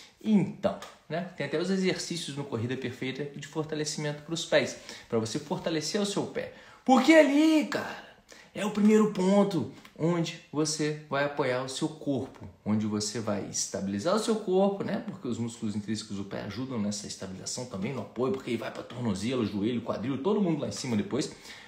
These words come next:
mas começa lá embaixo. Então o pé forte é fundamental. Então quando você acaba usando um, um calçado como esse, que ele é rígido, ele não trabalha muito,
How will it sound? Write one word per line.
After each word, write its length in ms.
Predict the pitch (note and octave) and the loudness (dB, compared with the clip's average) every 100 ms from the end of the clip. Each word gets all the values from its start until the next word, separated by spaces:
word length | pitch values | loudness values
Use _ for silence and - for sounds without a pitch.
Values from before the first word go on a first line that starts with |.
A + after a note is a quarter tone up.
| - | -6
mas 100 | A2 | -6
começa 340 | - A2 - C#3 | -2 -2 -2 -4
lá 60 | |
embaixo. 300 | C#3+ A2+ A2+ - - - | -2 -4 -4 -10 -20 -8
Então 220 | B2+ F#3 G3 | 4 6 6
o 60 | |
pé 100 | F#3+ | 4
forte 320 | D#3 D3+ D3+ D#3+ | 4 4 4 0
é 40 | |
fundamental. 600 | E3+ D#3+ E3 D3+ - - - - - - - - | -2 -2 0 -2 -6 -14 -20 -20 -20 -20 -20 -14
Então 240 | C4+ D#4 D4+ | 0 2 4
quando 180 | D#4 | 4
você 240 | B3+ A3 G3+ | 6 4 4
acaba 340 | - F3 E3+ | 2 2 2
usando 460 | D3+ D3+ D3 B2 - - | 2 4 2 -2 -6 -12
um, 420 | - C#3+ B2+ A#2 G2+ - - | -6 -2 0 -2 -4 -8 -8
um 140 | B2+ A2+ | -6 -2
calçado 640 | C3+ A#2 - A2+ F#2+ - - - _ - - | -2 -2 2 2 2 -2 -14 -20 _ -20 -8
como 240 | A2+ A2+ | -2 0
esse, 360 | G#2+ G2+ - - | 0 -2 -6 -10
que 100 | - | -6
ele 80 | A#2 | -4
é 40 | A2+ | -2
rígido, 420 | G#2 C#3 A2 G2 | -2 -2 -4 -4
ele 120 | G2+ | -4
não 100 | B2 | -4
trabalha 440 | - G#2 A2+ C#3+ | -6 -2 0 0
muito, 260 | A2+ D3 | 0 0